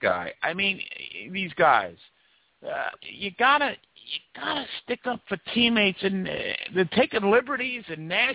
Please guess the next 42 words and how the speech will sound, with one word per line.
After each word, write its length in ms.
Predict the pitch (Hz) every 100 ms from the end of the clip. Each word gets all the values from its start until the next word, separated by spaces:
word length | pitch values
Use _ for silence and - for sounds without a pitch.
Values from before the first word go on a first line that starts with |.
| -
is 140 | 202
out 220 | 220 226 -
with 100 | 202
a 40 |
head 220 | 190 220 214
injury, 580 | 220 196 208 208 214
and, 100 | 180 - - - _ _ _ _ _ _ _
and 100 | 170
I 160 | 175 190
also 380 | 226 262 - 202
wanna 240 | 190 175
s-, 60 | 160 -
I'm, 200 | 160 175 -
I 80 | 165
think 220 | - 330
I'm 120 | 311
gonna 160 | 208 196
nominate 480 | 175 170 160 143 135 -
four 160 | 156 160
people. 600 | - 147 127 101 92 - _ _ _ _ _ -
Uh, 220 | - 95 - -
you 180 | 151
can 180 | 175 190
volunteer 540 | 160 160 151 - 131 120
for 80 | 95
this. 100 | 92 _ -
I 160 | 285
wanna 200 | 415 403
keep 280 | - 247 202 -
track 300 | 190 180 175
of 60 | 135
the 80 |
referees 720 | 131 131 131 127 110 107 98 90
this 100 | 90 - -
year. 240 | 87 90 - _ _ _ _
I 120 | -
wanna 280 | 277 370 339
know 240 | 233 226 214
which 360 | 165 208 233 -
refs 340 | 208 190 175 - - - _ _ _ _ _ -
are 300 | 135 131 - _ - -
total 480 | 214 269 294 285